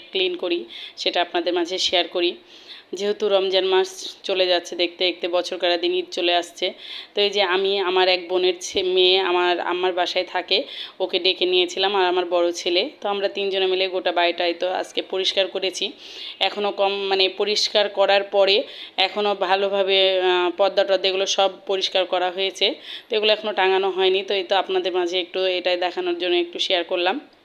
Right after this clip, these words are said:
তো, আহ, যেহেতু বছরকারের দিন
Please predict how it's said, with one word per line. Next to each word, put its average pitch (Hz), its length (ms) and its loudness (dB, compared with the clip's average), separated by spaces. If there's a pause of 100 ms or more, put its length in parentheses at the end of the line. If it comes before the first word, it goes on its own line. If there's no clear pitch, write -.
(1080)
তো, 220 280 6
আহ, 208 460 2
যেহেতু 233 300 2
বছরকারের 208 540 2
দিন 208 440 0